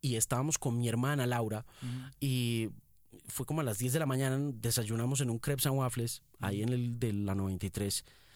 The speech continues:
Speaker 1: Y el tipo lo primero que dijo,
Speaker 2: Ujú.
Speaker 1: eso fue en marzo de dos mil nueve, fue, "Well, you gotta get Twitter."
Speaker 2: Ujú.
Speaker 1: Y me dijo, de hecho, "I already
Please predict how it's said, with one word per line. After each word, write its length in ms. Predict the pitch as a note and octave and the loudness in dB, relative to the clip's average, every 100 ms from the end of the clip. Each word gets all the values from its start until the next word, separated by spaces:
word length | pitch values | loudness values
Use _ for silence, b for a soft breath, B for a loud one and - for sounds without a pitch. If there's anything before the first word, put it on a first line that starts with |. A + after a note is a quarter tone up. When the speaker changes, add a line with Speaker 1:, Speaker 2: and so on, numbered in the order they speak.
| B B | B B
Speaker 1:
Y 280 | B A#2 A2 | B -2 0
el 640 | G2+ G2 F#2+ F#2+ - - - | 0 0 -2 -4 -4 -6 -8
tipo 240 | - A2+ C#3+ | -4 0 2
lo 100 | C#3+ | 2
primero 340 | C3+ C#3 A3+ | 4 4 2
que 120 | B3 | 2
dijo, 440 | G3+ A#2+ A2 F#2 A2 - | 2 2 0 -2 -4 -8
Speaker 2:
Ujú. 340 | B2 A#2 B2 - | -6 -4 -4 -4
Speaker 1:
eso 140 | - | -2
fue 320 | A#2 C3+ C#3 | 0 2 2
en 100 | C3 | 2
marzo 480 | C3+ D3+ D#3 C#3+ B2+ | 2 2 2 2 2
de 60 | A2 | 2
dos 180 | G#2 | 0
mil 220 | G#2 G#2+ G#2+ | 0 2 2
nueve, 300 | A2 G#2 G#2+ | 2 0 -2
fue, 380 | A2 G#2+ G#2 | -2 -2 -2
"Well, 280 | G#2 A2+ A#2 | -4 -2 -2
you 100 | D3 | 0
gotta 140 | D3 G#2+ | 0 -2
get 140 | G#2 | -2
Twitter." 460 | - D3+ G2+ C#2 - - - | 0 0 0 -4 -8 -16 -12
Speaker 2:
Ujú. 300 | A2+ A2+ A#2+ B B B B B B | -10 -10 -12 B B B B B B
Speaker 1:
Y 100 | - | 0
me 120 | B2 | 2
dijo, 180 | B2 C3 | 2 2
de 140 | B2 A#2+ | 0 0
hecho, 320 | A#2+ D3+ C3+ - | 2 2 2 -2
"I 60 | - | 0
already 460 | C#3+ C#3+ D#3+ B2 | 2 2 2 0